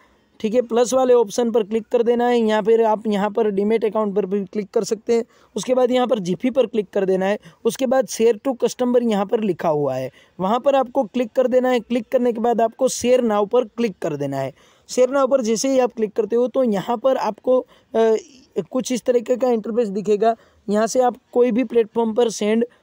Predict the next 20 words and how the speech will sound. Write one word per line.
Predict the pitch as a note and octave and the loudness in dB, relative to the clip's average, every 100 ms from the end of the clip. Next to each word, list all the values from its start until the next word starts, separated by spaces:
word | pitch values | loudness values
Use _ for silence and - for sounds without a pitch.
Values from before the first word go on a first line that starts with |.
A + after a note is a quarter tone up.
| _ | _
कर | A3 G#3+ | -2 0
सकते | F#3 D#3+ F#3 | -2 -2 0
हो, | E3+ | 0
ठीक | G3+ G3+ | 0 -2
है। | A#3+ F3 _ G#3 | -4 -6 _ -2
जैसे | G#3+ C4+ | 0 2
ही | C4+ | 2
आप | B3+ | 0
सेंड | - B3 A3+ | -2 -2 0
करते | A3 G#3 | -2 0
हो | A3 A#3 | 2 2
तो | A#3+ | 2
इसका | A3+ - B3+ | 0 0 0
एक | B3 A3+ | 0 2
लिंक | G#3+ A#3+ A3 | 0 0 0
बन | G3+ F#3+ | -2 2
जाएगा, | F#3 F#3 G#3 A#3 _ _ _ | 0 2 0 -2 _ _ _
फिर | C4+ C#4+ | -2 -2
उस | C4 - | -2 -2
लिंक | G#3+ A3+ | 0 0